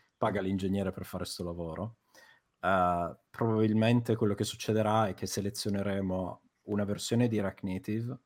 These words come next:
ogni, eh, ogni metà anno, probabilmente,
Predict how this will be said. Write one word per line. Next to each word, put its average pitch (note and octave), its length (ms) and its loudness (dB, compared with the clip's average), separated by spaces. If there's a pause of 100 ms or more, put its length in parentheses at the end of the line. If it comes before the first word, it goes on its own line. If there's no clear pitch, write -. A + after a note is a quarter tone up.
(460)
ogni, G#2 760 2 (640)
eh, C2 640 -8 (320)
ogni G#2+ 240 2
metà G2+ 280 0
anno, F#2+ 500 -4 (260)
probabilmente, F#2 800 -6